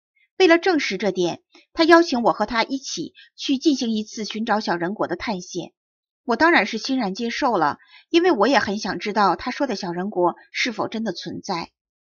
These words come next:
我们装备好船只和物资，就向南边的海洋驶去了。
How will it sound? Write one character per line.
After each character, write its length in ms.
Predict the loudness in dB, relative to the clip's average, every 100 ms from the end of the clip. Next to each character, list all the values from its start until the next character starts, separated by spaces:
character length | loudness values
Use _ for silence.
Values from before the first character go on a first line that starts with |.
| _ _ _ -2
我 100 | 2
们 220 | 4 4
装 180 | 2 4
备 140 | 2
好 160 | 2 0
船 240 | 0 -6
只 100 | -4
和 140 | -4 -4
物 180 | -4
资， 320 | -6 -8 -10 -10 _ _
就 100 | -2
向 200 | 2 2
南 160 | 0 -2
边 140 | -2
的 60 | -4
海 160 | -4
洋 220 | -6 -4
驶 180 | -6 -8
去 240 | -8 -4 -2
了。 260 | -2 -4